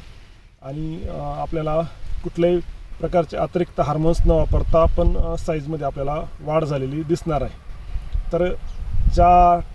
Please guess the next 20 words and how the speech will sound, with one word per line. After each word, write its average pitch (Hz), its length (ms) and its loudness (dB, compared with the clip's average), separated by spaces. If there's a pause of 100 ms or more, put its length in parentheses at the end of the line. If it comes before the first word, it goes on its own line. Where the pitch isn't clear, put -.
(180)
बागांची 160 460 0
अशी 165 200 0
परिस्थिती 151 420 -6
असेल, 143 320 -6
या 160 80 4
स्टेजमध्ये 151 460 -6
असतील, 151 380 -8 (300)
डिपिंगचे 151 380 -6
कामं 151 280 -4
आवरलेले 156 580 -2 (560)
आणि 151 260 -8
पूर्ण 165 240 -4
वापसा 160 340 2
चांगला 151 320 -2
आलेला 139 200 -2
आहे, 143 140 -10
त्या 165 80 0
ठिकाणी 135 300 -6
मात्र 135 220 -8
आपण 139 240 -6